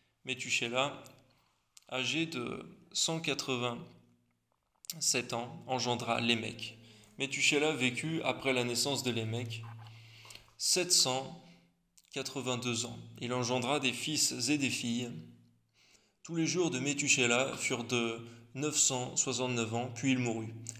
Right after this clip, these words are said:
Lémec, âgé de cent quatre-vingt-deux ans, engendra un fils et lui donna le nom de Noé, en disant, « Celui-ci nous consolera de nos fatigues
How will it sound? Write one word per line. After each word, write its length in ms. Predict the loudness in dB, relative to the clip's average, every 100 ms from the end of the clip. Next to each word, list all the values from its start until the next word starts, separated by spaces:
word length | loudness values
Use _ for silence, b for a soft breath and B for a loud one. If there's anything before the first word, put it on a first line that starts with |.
| B
Lémec, 500 | 2 6 4 4 0
âgé 340 | 0 2 2 2
de 320 | 2 0 0 -6 B B B B B B B _ _ _ _ -4
cent 260 | 2 2 2
quatre-vingt-deux 720 | 0 0 0 2 2 2 2
ans, 200 | 2 0 -2
engendra 640 | 0 4 4 6 4 4
un 80 | -2
fils 480 | -2 2 6 6 4
et 120 | 0
lui 100 | -2
donna 260 | 2 6 6
le 140 | 6
nom 160 | 4 2
de 140 | 2
Noé, 340 | 2 4 4 2 -2
en 80 | 0
disant, « 420 | 4 4 4 4
Celui-ci 640 | 6 6 6 8 8 8
nous 100 | 0
consolera 540 | 0 2 6 6 8 6
de 80 | 6
nos 120 | 0
fatigues 600 | 0 0 2 0 -2